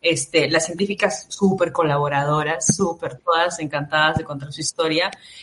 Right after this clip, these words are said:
Eh, y, y bueno, y tuve también una muy buena diseñadora que es, este, Andrea Lertora, ¿no? Con ella coordinamos cada diseño, era un ida y vuelta infinito,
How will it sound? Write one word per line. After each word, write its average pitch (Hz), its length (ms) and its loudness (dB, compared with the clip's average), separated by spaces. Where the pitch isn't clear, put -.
Eh, 151 560 2
y, 170 580 -2
y 165 80 -4
bueno, 240 300 6
y 156 80 6
tuve 185 260 2
también 170 320 2
una 180 200 2
muy 165 200 -2
buena 175 160 2
diseñadora 165 760 2
que 156 100 0
es, 156 120 -6
este, 165 260 -8
Andrea 143 260 0
Lertora, 147 520 0
¿no? 160 160 -4
Con 147 140 -2
ella 156 180 2
coordinamos 156 680 -4
cada 190 280 4
diseño, 175 560 2
era 170 180 6
un 170 140 0
ida 196 160 0
y 202 40 -2
vuelta 190 380 0
infinito, 196 840 2